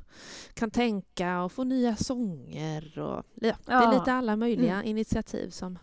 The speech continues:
Speaker 1: som håller på med just det här. Men
Speaker 2: Ja.
Speaker 1: det är, eh, det är igång. Det är roligt
Speaker 2: Ja.
Speaker 1: att det finns ett initiativ som det här över hela Sverige nu.
Speaker 2: Ja,
Speaker 1: Mm.
Speaker 2: fantastiskt.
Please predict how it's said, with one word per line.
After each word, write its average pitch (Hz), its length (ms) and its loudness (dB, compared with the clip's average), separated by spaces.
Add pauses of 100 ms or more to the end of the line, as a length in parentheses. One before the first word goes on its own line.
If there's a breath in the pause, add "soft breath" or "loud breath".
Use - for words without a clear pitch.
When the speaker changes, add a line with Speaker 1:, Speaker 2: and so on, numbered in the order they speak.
(240)
Speaker 1:
som 226 220 -6
håller 233 200 -2
på 190 280 -6
med 190 340 -10
just - 200 -8
det - 80 -6
här. 190 200 -6 (480 loud breath)
Men 247 100 4
Speaker 2:
Ja. 214 340 6
Speaker 1:
det 208 80 0
är, 208 120 0
eh, 208 60 4 (600 soft breath)
det 190 100 0
är 208 200 0
igång. 214 480 0 (100)
Det 196 120 -6
är 208 40 0
roligt 202 220 0
Speaker 2:
Ja. 254 220 8
Speaker 1:
att 277 60 0
det 220 60 2
finns - 480 -6 (260)
ett 208 140 -2
initiativ 214 580 0
som 180 240 -10
det 175 60 -6
här 185 280 -6
över 170 200 -4
hela 208 300 2
Sverige 185 340 0
nu. 190 120 -4 (500)
Speaker 2:
Ja, 208 260 10
Speaker 1:
Mm. 330 160 -2
Speaker 2:
fantastiskt. - 1000 -8